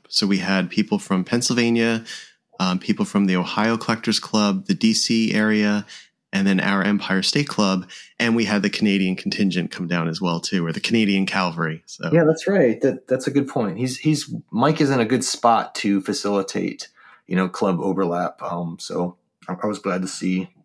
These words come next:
Speaker 2: people from various regions, uh, showing up there. And I got a Baby Yoda sweater. So, I mean, what, what can you, how, what, what beats that?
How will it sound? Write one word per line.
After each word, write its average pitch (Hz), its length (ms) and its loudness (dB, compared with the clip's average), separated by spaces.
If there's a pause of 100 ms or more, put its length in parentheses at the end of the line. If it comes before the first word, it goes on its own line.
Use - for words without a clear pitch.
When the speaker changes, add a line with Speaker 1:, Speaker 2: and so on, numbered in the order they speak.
(600)
Speaker 2:
people 104 260 -4
from 95 220 -6
various 92 420 -4
regions, 90 560 -4 (140)
uh, 87 220 -6
showing 87 320 -6
up - 180 -8
there. 87 220 -6
And 135 120 4
I 151 60 4
got 151 140 6
a 135 40 4
Baby 135 260 6
Yoda 147 200 6
sweater. 92 380 0
So, 90 220 -6
I 92 140 -2
mean, 90 420 -4
what, 92 260 -10
what 95 160 -6
can 98 120 -4
you, 90 240 -4 (640)
how, - 160 -10
what, 120 480 0
what 143 180 4
beats 139 240 4
that? 107 420 2